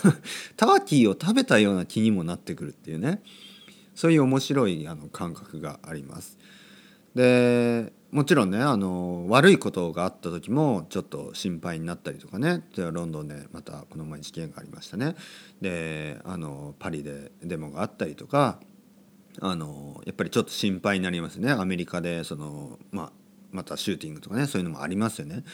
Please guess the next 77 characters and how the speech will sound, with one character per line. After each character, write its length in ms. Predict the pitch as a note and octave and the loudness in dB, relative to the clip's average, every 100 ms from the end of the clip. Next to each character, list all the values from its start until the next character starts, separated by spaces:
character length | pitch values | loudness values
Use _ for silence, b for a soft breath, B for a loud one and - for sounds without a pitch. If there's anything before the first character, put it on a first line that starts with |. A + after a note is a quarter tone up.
| B B B | B B B
そ 80 | |
う 20 | A2+ | -2
い 0 | |
う 40 | |
時 100 | A2 | 0
に 120 | F#2+ | 0
い 40 | D3+ | 0
つ 160 | - | 2
も、 300 | F#3+ A2 D#2 - | 2 2 -2 -8
「あ、 200 | A2 F#2+ | -8 -8
あ 20 | |
の 100 | A2+ | -10
人 320 | C3+ - G2 | -12 -8 -6
は」 160 | D#2+ - | -6 -8
っ 20 | |
て 240 | - - F#2+ | -16 -10 -6
ね、 120 | A2+ | -4
一 80 | A#2 | -4
瞬 340 | - - C#3 | -4 0 2
思-、 260 | A2 B2+ F#3 - | 4 2 0 -4
思 240 | A#2 C3+ | 2 4
い 40 | B2+ | 4
ま 120 | A#2+ | 2
す。 120 | - B B B | -2 B B B
も 100 | C3 | -2
ち 80 | C#3 | 4
ろ 100 | G3+ | 4
ん 40 | |
可 180 | B2+ - | 4 2
能 180 | C3 G#3+ | 4 6
性 200 | A#3+ A3 | 6 6
は 100 | F#3 | 6
低 220 | C#3+ G#3 | 4 6
い 60 | D#3 | 6
し、 420 | - G#2 F2+ - - | 6 4 2 -2 -10
可 140 | - | 0
能 100 | C#3 | 2
性 160 | C#3+ C#3+ | 2 2
が 100 | B2+ | 0
低 260 | A2 - F3 | 0 2 0
く 200 | - - | 0 -6
あ 80 | - | -8
っ 40 | |
て 160 | - F2+ | -8 -6
ほ 120 | F2 | -4
し 160 | - | 2
い 40 | A2 | 0
で 80 | D2+ | 0
す 60 | |
け 80 | - | -10
ど 80 | C#2+ | -10
ね。 140 | A#2 - B B B B B B B - | -10 -10 B B B B B B B -4
世 180 | - | 2
界 280 | D#3 G#3+ C4+ | 6 6 6
中 200 | C4 B3+ | 4 2
に 640 | A#3 A3+ F3+ G#2+ E2 - - _ - | 4 6 6 4 0 -8 -20 _ -8
自 140 | A#2+ | -2
分 200 | E3 E3+ | 2 2
の 120 | E3 | 2
知 100 | D#3 | 0
っ 20 | - | 0
て 180 | D#3 | 4
い 20 | D3 | 4
る 80 | |
人 460 | C#3+ - D#3+ A#3+ - - | 4 2 0 0 -6 -10
が 100 | A#2+ | -8
住 260 | - F#3+ | -2 0
ん 40 | F#3+ | 2
で 120 | G#2 | 2
い 40 | |
る 80 | E2+ | 0
っ 40 | E2+ | -6
て 240 | _ - | _ 0
い 120 | F#2+ | 0
う 40 | F#2 | 0
の 140 | F2 | -2
は、 240 | F#2+ F2 | -2 -4